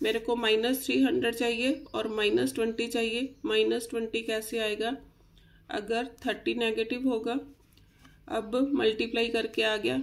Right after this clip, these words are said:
माइनस थ्री हंड्रेड माइनस थर्टी प्लस टेन is equal to माइनस ट्वेंटी। यूज़ करो, एक्स स्क्वायर माइनस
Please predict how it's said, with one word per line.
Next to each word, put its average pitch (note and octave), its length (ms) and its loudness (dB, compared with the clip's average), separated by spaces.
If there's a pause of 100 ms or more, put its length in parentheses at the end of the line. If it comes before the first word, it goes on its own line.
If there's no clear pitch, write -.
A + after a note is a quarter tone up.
(140)
माइनस G#3+ 500 0
थ्री A3+ 140 0
हंड्रेड A#3+ 460 0 (140)
माइनस A3 560 0
थर्टी A#3 400 -4 (200)
प्लस G#3+ 300 -4 (120)
टेन G#3 300 -2 (380)
is G#3 200 -4
equal G3+ 400 -4
to B3+ 120 0 (560)
माइनस - 540 2 (180)
ट्वेंटी। F#3+ 380 -4 (540)
यूज़ G#4 360 2
करो, A3 200 0 (1400)
एक्स - 320 -8
स्क्वायर B3+ 540 -2 (720)
माइनस G#3+ 520 2